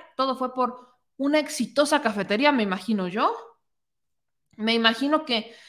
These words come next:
la cafetería de Los Cedros en Morelos es súper exitosa. ¿Alguien sabe dónde está la cafetería de Los Cedros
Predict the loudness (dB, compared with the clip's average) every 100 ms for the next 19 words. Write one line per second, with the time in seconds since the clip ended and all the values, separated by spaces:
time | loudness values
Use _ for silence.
0 | -16 -2 0 0 -2 -2 2 4 4 2
1 | 2 4 4 4 2 0 0 2 4 4
2 | 2 0 -2 -6 -4 -4 -2 -4 -6 -12
3 | -6 6 6 6 4 2 -4 -18 _ _
4 | _ _ _ _ _ 2 4 6 4 4
5 | 4 4 4 2 0 0 0 0 -2 -4
6 | -4 -6 -2 0 0 0 0 0 -2 -10